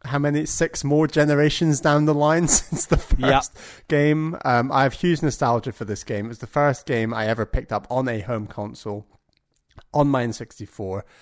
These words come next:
Speaker 1: Uh, I got a secondhand N sixty-four, uh, roughly more or less the time that Pokemon Snap came out, which I think was in the year two thousand, maybe ninety-nine or oh one. I'd need to check that, but, um, yeah,
Speaker 2: It was
Speaker 1: I
Speaker 2: peak Pokemon Fever time,
Speaker 1: peak
Speaker 2: essentially.
Speaker 1: Pokemon Fever. Um,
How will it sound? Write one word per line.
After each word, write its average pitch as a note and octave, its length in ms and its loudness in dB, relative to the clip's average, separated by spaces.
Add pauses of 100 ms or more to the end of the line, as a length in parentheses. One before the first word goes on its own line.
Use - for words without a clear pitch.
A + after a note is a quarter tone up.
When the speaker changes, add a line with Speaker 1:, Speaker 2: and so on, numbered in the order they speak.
(200)
Speaker 1:
Uh, A2+ 220 -4
I B2+ 80 -4
got C3 140 -4
a - 20 -8
secondhand A2+ 500 -4
N G#2 100 -4
sixty-four, G2 800 -8 (420)
uh, G#2+ 220 -6
roughly D#3 400 -2
more F#3+ 160 2
or D#3 60 4
less D3 200 2
the C#3+ 80 -4
time B2+ 440 2
that B2 140 -6
Pokemon B2 300 -2
Snap A#2 260 -8
came G#2 220 -6
out, G#2+ 140 -4
which - 120 -14
I - 40 -6
think - 180 -10
was F3 140 -6
in D#3 100 -2
the C3 80 -2
year B2 140 -2
two A2+ 220 -10 (200)
thousand, E3 760 -6
maybe D3 720 -4 (300)
ninety-nine C3 500 -4
or B2 160 0
oh A#2+ 60 -2
one. A#2 260 -2
I'd A2+ 200 -6
need A#2 180 -6
to - 80 -10
check - 340 -10
that, A#2+ 340 -8
but, A2+ 220 -2
um, G2+ 320 -6 (500)
yeah, - 180 2
Speaker 2:
It E3 40 4
was D#3+ 160 4
Speaker 1:
I C3 80 -2
Speaker 2:
peak - 480 -4
Pokemon D3 460 4
Fever B2+ 320 -4
time, G2+ 320 0
Speaker 1:
peak G2 80 -8
Speaker 2:
essentially. B2+ 500 0
Speaker 1:
Pokemon F#2+ 60 -12
Fever. G#2+ 580 -2
Um, G#2 360 -4